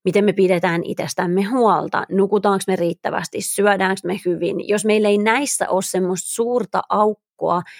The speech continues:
niin me ei välttämättä nähdä, että nämä olisi se ongelman ydin. Eikä ne välttämättä olekaan se ongelman ydin,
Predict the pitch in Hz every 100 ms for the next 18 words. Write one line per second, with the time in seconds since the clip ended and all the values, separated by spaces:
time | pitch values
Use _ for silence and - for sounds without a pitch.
0 | - 247 277 320 403 370 330 - 320 339
1 | 226 196 233 247 220 196 208 196 - -
2 | - _ - - 196 202 190 180 202 -
3 | - 185 190 196 180 - 247 269 262 262
4 | - 302 - 220 - 202 - 208 208 196
5 | 185 190 - 262 240 202